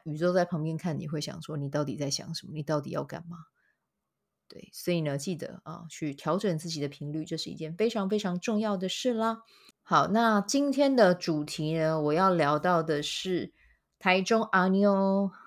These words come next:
首场跨县市昆达里尼瑜伽工作坊完成。啊，我今天去了台中一趟，我觉得台中的天气真的太好了，它一直让我就是想到我的故乡高雄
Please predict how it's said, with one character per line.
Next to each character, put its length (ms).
首 340
场 300
跨 240
县 260
市 240
昆 180
达 140
里 160
尼 160
瑜 140
伽 180
工 220
作 160
坊 220
完 180
成。 1040
啊， 260
我 80
今 180
天 220
去 160
了 140
台 180
中 180
一 60
趟， 220
我 40
觉 100
得 60
台 160
中 160
的 80
天 200
气 160
真 160
的 100
太 300
好 220
了， 260
它 160
一 20
直 140
让 200
我 280
就 160
是 320
想 320
到 200
我 120
的 100
故 240
乡 500
高 240
雄 380